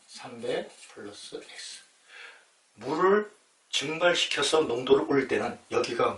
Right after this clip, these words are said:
물 그림을 그려야 되고 영 퍼센트를 나타내야 되고, 또 증발이니까 플러스가 아니라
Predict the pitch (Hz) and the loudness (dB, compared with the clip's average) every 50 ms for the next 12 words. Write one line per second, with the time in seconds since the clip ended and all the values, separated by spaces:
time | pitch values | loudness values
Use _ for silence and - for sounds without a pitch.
0 | - 110 123 131 135 139 143 135 131 - 123 120 120 117 117 - - 107 101 - | -6 -6 -4 -2 0 0 -2 -2 -4 -4 -2 0 0 0 0 2 2 0 0 0
1 | - - 104 113 - - - - - 120 113 113 - - - - 104 104 - - | -2 -4 -4 -2 -2 -2 -2 -4 -6 -8 -8 -8 -8 -8 -8 -6 -8 -8 -10 -12
2 | 104 104 101 - - - - - - - - - _ - - - - - - 165 | -10 -10 -10 -10 -10 -12 -12 -14 -18 -20 -20 -20 _ -6 -4 -4 -2 -2 -2 0
3 | 185 196 185 - 143 127 - - - - - - - - _ _ _ _ _ _ | 4 6 6 6 6 4 4 4 4 4 2 -6 -18 -20 _ _ _ _ _ _
4 | _ _ _ _ _ _ _ _ _ _ _ _ _ _ - - 139 - - - | _ _ _ _ _ _ _ _ _ _ _ _ _ _ -8 -4 -2 -2 2 4
5 | - - - - - - - | 4 4 6 4 4 4 2